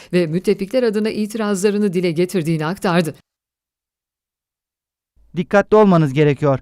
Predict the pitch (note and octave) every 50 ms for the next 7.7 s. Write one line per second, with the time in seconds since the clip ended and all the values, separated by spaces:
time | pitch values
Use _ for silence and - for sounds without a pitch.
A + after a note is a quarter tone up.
0 | _ _ _ _ - F#3+ G3 F#3+ - F#3 F3+ F3 F3 E3+ A#2 D#3 D3+ - - F3+
1 | F3 F#3 F3+ F3 D#3+ D#3 D3+ D3+ D3+ D#3 E3 E3+ D3+ D3+ D#3 D#3+ E3 D3 - D#3
2 | D#3 E3+ D#3+ D#3+ D3 C#3+ C3+ C3 C3 B2 - _ _ - C#3+ E3 - - F#3 D#3+
3 | F3+ E3+ E3 E3+ E3+ F#3+ D#3+ D#3+ E3+ G3 G3 - - F#3 G3+ G#3 G3+ F#3 E3+ D3+
4 | D3 D3+ C#3+ - D3+ C#3 C#3 B2 C3 C#3 B2 C3+ A#2 - - - - - _ _
5 | - E3 E3+ D3 F#3 G3 E3+ F3+ E3+ - - E3 E3 E3 F3 F#3 F3 F#3+ E3+ D#3
6 | D3 C3 - - E3+ F3+ D#3+ D3 F#3 F3+ - - F3 E3+ F3 F3 E3+ - - F#3
7 | F3+ F#3+ F#3+ F#3 D#3+ D3 C#3 C#3 C#3+ C#3 B2+ C3+ B2+ -